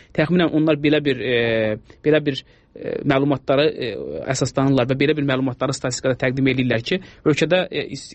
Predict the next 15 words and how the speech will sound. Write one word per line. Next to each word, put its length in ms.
qiymətlərin 540
artımına 420
mü-, 220
e, 320
müqayisədə 540
əhalinin 380
gəlirləri 340
daha 240
sürətlə 320
artıb. 320
Eyni 140
zamanda, 480
e, 400
çoxlu 280
sayda 340